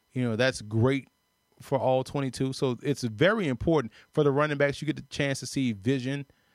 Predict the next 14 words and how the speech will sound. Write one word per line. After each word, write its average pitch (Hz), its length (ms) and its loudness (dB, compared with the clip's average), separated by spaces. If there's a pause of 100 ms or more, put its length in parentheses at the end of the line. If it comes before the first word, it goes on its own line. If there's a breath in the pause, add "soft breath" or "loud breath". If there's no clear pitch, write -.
(400 soft breath)
um, 107 400 0
from 131 300 0
a, 120 420 0 (760)
uh, 101 440 -2 (1600)
I 131 80 2
won't 165 260 0
say 131 300 0
field 151 400 -2
level 110 220 -2
view, 107 160 -6
from 117 200 -6
a 107 60 -2
little 156 220 -2
bit 143 140 -2